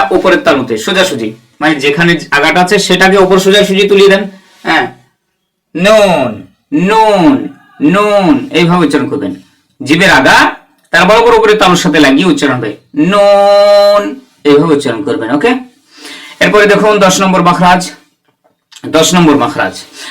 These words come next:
দশ নম্বর মাখরাজ আছে জিভের, জিভের আগার উল্টো পিঠ তার বরাবর উপরের তালুর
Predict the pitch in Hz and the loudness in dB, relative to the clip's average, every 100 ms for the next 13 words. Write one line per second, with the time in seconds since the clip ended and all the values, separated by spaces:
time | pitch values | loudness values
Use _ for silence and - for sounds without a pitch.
0 | - 147 151 190 196 196 180 170 190 180 | -4 0 0 0 0 2 2 2 2 2
1 | 175 196 196 - _ _ - - _ - | 0 -2 -2 -6 _ _ -20 -20 _ -14
2 | 117 165 175 202 202 208 - - _ _ | -2 0 0 0 2 2 0 -6 _ _
3 | _ - 135 139 160 185 185 190 - 160 | _ -8 -4 0 0 0 0 -2 -2 0
4 | 147 156 165 - - - 180 185 147 - | 2 4 2 2 -2 -4 -4 0 0 -2
5 | 104 - - - _ _ _ _ _ - | -6 -10 -16 -20 _ _ _ _ _ -2
6 | 139 139 151 156 151 165 160 143 143 180 | 2 4 4 4 2 0 -2 0 0 0
7 | 202 220 214 165 151 | 2 2 2 2 2